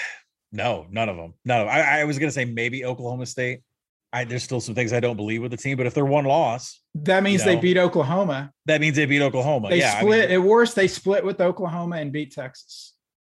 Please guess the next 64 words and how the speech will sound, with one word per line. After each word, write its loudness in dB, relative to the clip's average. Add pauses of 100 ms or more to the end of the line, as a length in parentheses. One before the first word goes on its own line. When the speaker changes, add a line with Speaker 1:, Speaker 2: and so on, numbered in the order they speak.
Speaker 1:
Yeah, 2 (160)
I -4
mean, 0
all 4
Speaker 2:
Yeah. 2
Speaker 1:
of -4
these -6
teams -6
that -2
are, -6
they're -2
gonna -2
hop -4
Cincinnati, -4
be-, -6
and -6
you, -6
it's -8
gonna -6
be -6
this -8
whole -4
talk -6
about -2 (320)
how -2
they -2
look -6
in -6
the -8
eye -2
and -8
the -6
fact -2
that -6
they -2
won -4
their -6
conference -6
championship -6
and -8
the -14
fact -4
that -12
they -4
beat -8
the -6
biggest -6
dog 0
in -6
their -8
conference, -8
even -8
if -10
it's -10
one -6
of -8
these -10
teams, -10
it's -10
not -6
Oklahoma -8
and -10
Ohio -8
State. -10